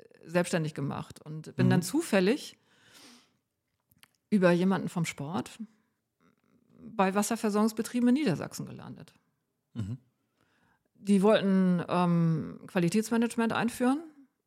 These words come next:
Speaker 1: und hatten, würd ich mal sagen, das Thema eigentlich ein bisschen unterschätzt.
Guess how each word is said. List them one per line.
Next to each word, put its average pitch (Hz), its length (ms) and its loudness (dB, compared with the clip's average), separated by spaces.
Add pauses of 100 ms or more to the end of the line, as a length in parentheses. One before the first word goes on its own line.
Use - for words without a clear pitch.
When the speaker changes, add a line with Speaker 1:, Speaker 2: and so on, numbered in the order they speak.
Speaker 1:
und 180 300 0
hatten, 196 460 -2
würd 180 220 -4
ich - 140 -6
mal 185 160 2
sagen, 185 300 2
das 175 140 -2
Thema 196 300 2
eigentlich 202 240 0
ein 208 80 4
bisschen 202 200 -4
unterschätzt. 180 600 -4